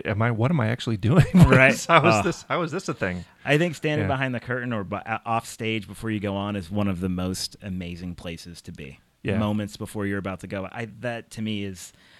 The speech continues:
Speaker 2: a, an excitement and an adrenaline that I think is just hard to, hard to match.
Speaker 1: Yeah, it's, it's, um, it's funny that you say that because I love the walk here at the Comedy Zone.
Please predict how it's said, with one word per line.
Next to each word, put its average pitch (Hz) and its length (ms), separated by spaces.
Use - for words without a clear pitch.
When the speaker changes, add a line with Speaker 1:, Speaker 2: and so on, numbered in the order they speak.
Speaker 2:
a, 95 400
an 110 140
excitement 123 760
and 104 120
an 98 160
adrenaline 95 600
that 85 120
I 95 200
think 92 260
is - 320
just - 200
hard 92 240
to, 87 80
hard 101 200
to 87 60
match. 85 460
Speaker 1:
Yeah, 143 220
it's, - 240
it's, - 720
um, 156 100
it's 147 120
funny 165 200
that 143 120
you 127 80
say 135 140
that 107 180
because 117 380
I 135 120
love 131 380
the 123 100
walk 117 300
here 143 280
at 113 140
the - 60
Comedy 117 340
Zone. 101 300